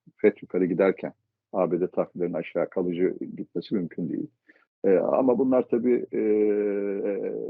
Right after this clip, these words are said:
önemli. Ama şu çok önemli. Dolar endeksinin yüz beşi geçmeden fed sonrası Temmuz ayında yüz, yüz beş bandı içinde kalabilmesi en azından fiyatlanmış bölge olarak kabul edileceğinden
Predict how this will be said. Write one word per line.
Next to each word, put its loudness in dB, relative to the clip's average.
önemli. -2
Ama -6
şu -14
çok 0
önemli. -8
Dolar 4
endeksinin -4
yüz -4
beşi -2
geçmeden -2
fed 0
sonrası -6
Temmuz -10
ayında -8
yüz, 6
yüz -2
beş 0
bandı -2
içinde -4
kalabilmesi -2
en 0
azından 0
fiyatlanmış 0
bölge -2
olarak -4
kabul 2
edileceğinden 0